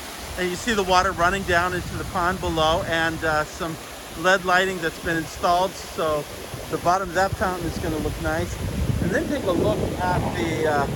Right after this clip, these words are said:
the, uh, seating area that surrounds it. It's a very subtle thing, but the seating is a little bit at an incline, so you're not inclined to lean back. It's kind of almost a safety feature,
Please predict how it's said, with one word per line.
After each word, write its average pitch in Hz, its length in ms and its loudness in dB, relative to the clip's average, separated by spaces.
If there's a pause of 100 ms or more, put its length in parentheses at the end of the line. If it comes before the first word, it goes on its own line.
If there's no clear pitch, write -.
(1000)
the, 160 240 4 (360)
uh, 143 440 2
seating 285 680 -2
area 180 340 2
that 156 140 -4
surrounds 170 800 -4
it. 131 180 0 (600)
It's 175 160 -2
a 208 60 2
very 233 400 2
subtle 233 420 2
thing, 226 360 -2 (720)
but 185 240 4
the 180 100 2
seating 269 540 2
is 190 220 0
a 196 40 0
little 233 300 0
bit 254 220 4
at 214 200 4
an 202 120 -2 (120)
incline, 208 600 0
so 208 200 -4 (140)
you're 190 220 0
not 214 240 0
inclined 220 540 0
to 208 100 -6 (200)
lean 240 340 4
back. 190 420 4
It's - 160 0
kind 233 160 6
of 277 120 2
almost 233 300 6
a - 120 4
safety 208 420 4
feature, - 440 0